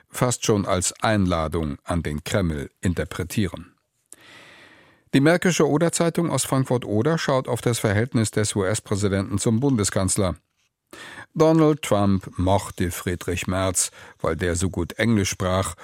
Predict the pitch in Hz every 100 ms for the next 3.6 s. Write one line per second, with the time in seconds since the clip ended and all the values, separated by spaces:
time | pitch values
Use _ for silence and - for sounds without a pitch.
0 | - - 107 107 101 98 95 139 110 92
1 | 92 98 82 92 135 - 110 - 104 -
2 | 104 98 92 - 120 110 98 92 135 -
3 | - 64 - 71 - -